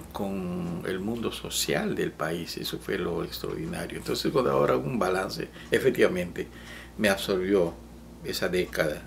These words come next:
el trabajo político, eh, pero por otro lado digo, conocí el país, ¿no? Y me,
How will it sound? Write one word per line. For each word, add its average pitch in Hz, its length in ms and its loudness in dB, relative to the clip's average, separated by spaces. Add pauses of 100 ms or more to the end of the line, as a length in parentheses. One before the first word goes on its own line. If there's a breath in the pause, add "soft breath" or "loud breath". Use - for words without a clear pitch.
(140)
el 78 160 -2
trabajo 76 420 -4
político, - 680 -4 (1080 loud breath)
eh, 104 320 4
pero 98 560 6
por 92 140 2
otro 95 240 2
lado 95 180 4
digo, 90 380 0
conocí - 480 0
el 82 120 0
país, - 920 -4
¿no? 147 300 0 (720 loud breath)
Y 110 120 4
me, 95 1040 2